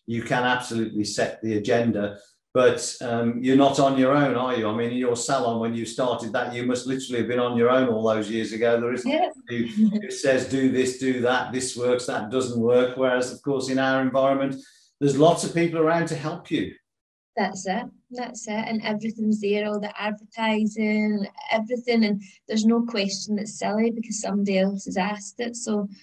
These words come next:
Speaker 2: it is, it's the help that you get along the way is amazing. And having a traditional business, like, it doesn't even compare.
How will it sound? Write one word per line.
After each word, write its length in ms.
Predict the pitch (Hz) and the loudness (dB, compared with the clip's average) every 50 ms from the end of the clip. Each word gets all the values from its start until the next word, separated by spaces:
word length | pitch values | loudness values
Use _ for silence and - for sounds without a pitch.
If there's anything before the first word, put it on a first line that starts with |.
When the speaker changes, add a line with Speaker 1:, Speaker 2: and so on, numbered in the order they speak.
| - - - - - - _ - | -20 -18 -18 -18 -18 -16 _ -4
Speaker 2:
it 240 | - - - 190 196 | -4 -2 0 0 0
is, 140 | 196 196 | 0 -2
it's 400 | 208 - - - - - - - _ _ _ - - | -4 -8 -8 -10 -14 -16 -18 -20 _ _ _ -8 -6
the 80 | 220 | -2
help 280 | 202 214 202 202 202 - | 0 0 0 -2 -2 -6
that 120 | 226 226 226 | -8 -8 -6
you 80 | 196 | -4
get 220 | 190 185 - - 185 | -2 -2 -2 0 -2
along 260 | 185 185 180 185 190 | -2 -2 0 0 0
the 80 | 185 185 | 0 0
way 180 | 185 185 185 | 0 0 0
is 120 | 185 185 196 | 0 0 -2
amazing. 480 | 196 196 185 185 190 190 - - - - _ - | -2 0 0 0 0 -2 -4 -10 -14 -16 _ -4
And 300 | 226 226 220 208 196 190 | 0 0 0 0 0 0
having 260 | 190 202 196 190 202 | 0 0 0 0 -2
a 40 | 196 | -4
traditional 520 | 190 - - - 190 190 185 - 196 190 | -4 -6 -4 -4 -4 -4 -4 -8 -8 -4
business, 480 | 185 185 180 - - 185 185 185 - - | -2 -2 -2 -2 -2 -2 -2 -2 -4 -4
like, 180 | 196 185 185 - _ - - _ _ | -4 -4 -4 -4 _ -20 -20 _ _
it 160 | - 226 - | -12 -10 -6
doesn't 300 | - 208 202 208 196 190 | -4 -4 -4 -4 -4 -4
even 420 | 180 180 - 185 190 185 190 - - | -4 -2 2 4 4 4 2 0 -6
compare. 540 | - 196 190 190 208 190 196 214 247 302 | -6 -6 -4 0 2 4 6 6 4 4